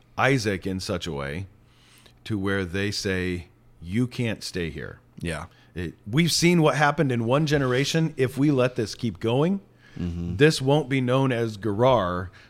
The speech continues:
Speaker 1: This is gonna be known as Isaacville.
Speaker 2: <laughs>
Speaker 1: You,
Speaker 2: Yes.
Speaker 1: you're just gonna take over everything.
Speaker 2: Mm-hmm.
Speaker 1: I'm not gonna be the king <laughs> anymore. Like,
Speaker 2: Mm-hmm.
Speaker 1: you gotta go.
Speaker 2: Yes. And I,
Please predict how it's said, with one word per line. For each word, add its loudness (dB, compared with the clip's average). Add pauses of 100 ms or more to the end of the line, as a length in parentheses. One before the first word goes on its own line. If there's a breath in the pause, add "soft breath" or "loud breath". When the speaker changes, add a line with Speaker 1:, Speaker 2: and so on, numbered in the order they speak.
(120)
Speaker 1:
This -4
is -10
gonna -2
be -2
known -2
as -6 (120)
Isaacville. -2 (200)
Speaker 2:
<laughs> 4 (200)
Speaker 1:
You, 0
Speaker 2:
Yes. -4
Speaker 1:
you're 2
just 0
gonna 0
take -2
over 2
everything. -2
Speaker 2:
Mm-hmm. -2
Speaker 1:
I'm 0
not -2
gonna 0
be 0
the -6
king 0
<laughs> 10
anymore. 4 (360 loud breath)
Like, 2
Speaker 2:
Mm-hmm. -6 (120)
Speaker 1:
you 0
gotta 0
go. -4 (320)
Speaker 2:
Yes. -10 (1080 soft breath)
And -8 (460)
I, 2